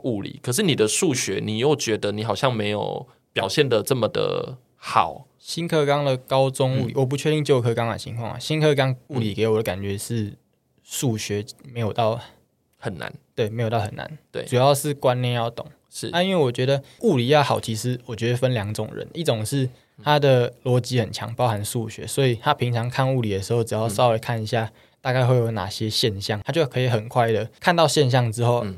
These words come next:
Speaker 2: 然后上课的时候看一下老师导公式之类的，
Speaker 1: 嗯。
Speaker 2: 他就可以很快的想出为什么。
Speaker 1: 对。
Speaker 2: 啊，我的话，我会比较慢一点，我会，
Speaker 1: 嗯。
Speaker 2: 因为我的想象力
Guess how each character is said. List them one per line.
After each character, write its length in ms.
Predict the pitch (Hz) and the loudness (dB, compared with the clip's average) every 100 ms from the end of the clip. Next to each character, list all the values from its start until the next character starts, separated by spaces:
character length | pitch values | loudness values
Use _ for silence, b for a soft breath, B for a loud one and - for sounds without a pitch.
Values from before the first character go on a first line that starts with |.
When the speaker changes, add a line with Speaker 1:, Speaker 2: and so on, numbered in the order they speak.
| - | -8
Speaker 2:
然 140 | 120 | -4
后 20 | |
上 220 | 123 139 127 | 0 2 4
课 100 | 127 | 2
的 60 | |
时 80 | 110 | 2
候 100 | 110 | -2
看 160 | - 117 | -2 -2
一 60 | |
下 80 | 113 | 0
老 180 | 107 - | 0 -2
师 160 | - - | -6 -4
导 100 | 92 | -4
公 200 | - 101 | -4 -8
式 160 | 104 - | -8 -10
之 200 | 104 101 | -12 -10
类 100 | 101 - | -6 -6
的， 100 | 127 | -8
Speaker 1:
嗯。 40 | - | -6
Speaker 2:
他 100 | - | 0
就 100 | 127 | 2
可 140 | - | 4
以 60 | 113 | 2
很 180 | 95 95 | 2 0
快 160 | - | 2
的 80 | 110 | 2
想 240 | 110 107 95 | 2 -4 -4
出 160 | 110 | -4
为 160 | 110 95 | -2 -2
什 160 | - - | -6 -14
么。 80 | - | -14
Speaker 1:
对。 240 | - 85 - _ | -8 -8 -8 _
Speaker 2:
啊， 100 | 147 | 2
我 220 | 170 113 | 4 4
的 80 | 101 | 4
话， 160 | 123 120 | 2 2
我 60 | 104 | 4
会 140 | 139 | 4
比 60 | 110 | 4
较 100 | 113 | -2
慢 240 | 113 95 | -2 -4
一 60 | 101 | -8
点， 120 | - - | -12 -16
我 120 | 110 | -2
会， 180 | 139 151 | 2 2
Speaker 1:
嗯。 80 | 120 B B _ | 0 B B _
Speaker 2:
因 120 | 180 | 2
为 180 | 202 190 - _ | 2 2 -4 _
我 160 | 127 117 | 0 2
的 260 | 120 117 | 4 4
想 640 | 113 - - - - 101 104 | 0 -4 -4 0 0 0 0
象 340 | - 127 117 | 2 2 2
力 220 | 139 123 | -2 -4